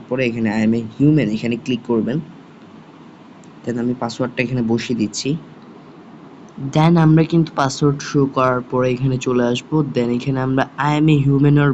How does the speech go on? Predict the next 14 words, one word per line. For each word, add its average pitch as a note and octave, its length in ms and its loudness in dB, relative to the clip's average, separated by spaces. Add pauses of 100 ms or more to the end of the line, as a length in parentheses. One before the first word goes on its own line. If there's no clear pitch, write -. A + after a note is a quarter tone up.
bot B2+ 180 2 (680)
আমরা A#2 220 2
এখানে A#2+ 240 -2
লিখে A2+ 280 0
দিব, A#2+ 180 -2 (240)
এই B2 260 0
যে A2+ 160 0
এটার A2+ 160 -4
মধ্যে A#2 280 -4
আমরা A#2 240 -4
ক্লিক A#2 200 -6
করে A#2+ 200 -2
দিব। B2 180 -4 (1040)
Then E3 220 0